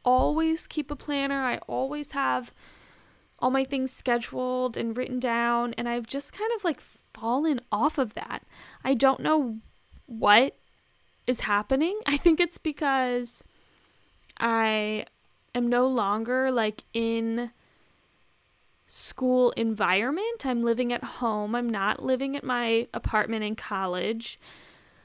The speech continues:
I'm going to high school,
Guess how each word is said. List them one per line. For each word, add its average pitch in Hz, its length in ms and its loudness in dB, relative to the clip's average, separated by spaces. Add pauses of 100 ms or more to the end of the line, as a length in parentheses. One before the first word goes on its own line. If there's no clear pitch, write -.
(260)
I'm 240 200 0
going 285 520 2
to 240 460 -2
high 285 360 0
school, 233 720 0